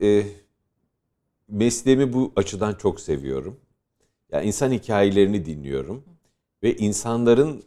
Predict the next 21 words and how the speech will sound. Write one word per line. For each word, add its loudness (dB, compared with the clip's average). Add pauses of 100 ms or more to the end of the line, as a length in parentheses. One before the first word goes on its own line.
içinde 4
saklı -2
güzellikleri 2
görüyorum. -8 (680)
Onlara 8
bazen 6
kendi 2
içlerinde 2
saklı 0
güzellikleri 2 (320)
keşfettirmeye 0
gayret 0
ediyorum. -14 (360)
"Bak, 0 (180)
orada 4
bir 0
güzellik 0
var 2
ama 0
sen -2
görmedin. 4